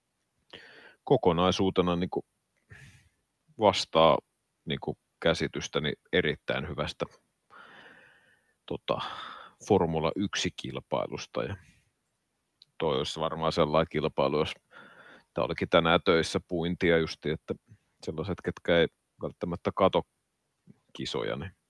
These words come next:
toi olisi varmaan ehkä sellainen kisa, minkä mä näyttäisin, että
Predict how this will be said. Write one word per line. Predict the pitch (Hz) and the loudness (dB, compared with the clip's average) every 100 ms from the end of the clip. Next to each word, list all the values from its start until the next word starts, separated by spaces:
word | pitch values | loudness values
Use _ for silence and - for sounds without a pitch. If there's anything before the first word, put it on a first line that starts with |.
| _ | _
toi | - 69 | -6 -6
olisi | 76 | -4
varmaan | 73 76 71 76 | -2 -2 -2 -2
ehkä | - | -2
sellainen | 90 67 71 73 | -4 -2 -2 -2
kisa, | 87 78 | -2 -4
minkä | 71 69 71 | -4 -6 -4
mä | 73 | -2
näyttäisin, | 76 67 - 92 - 62 | 0 0 -2 -6 -6 -6
että | - | -10